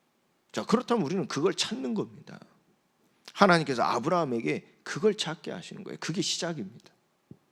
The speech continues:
이를 위하여 아브라함은 하나님께 어떻게 했죠? 그 시작, 하나님이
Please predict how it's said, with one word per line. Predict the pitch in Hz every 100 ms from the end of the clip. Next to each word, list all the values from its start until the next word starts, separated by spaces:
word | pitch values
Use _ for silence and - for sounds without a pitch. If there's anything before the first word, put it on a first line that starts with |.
| _ _ _ _ _ _ -
이를 | 151 175
위하여 | 214 185 139 - - -
아브라함은 | 117 117 175 165 139 120 - _ _ _ _ _ _ _ _ _ _ _ _ _ _ _
하나님께 | - - 208 180 160 -
어떻게 | 101 - -
했죠? | 95 - - - -
그 | - 117
시작, | - - 143 98 -
하나님이 | 220 190 160 131 101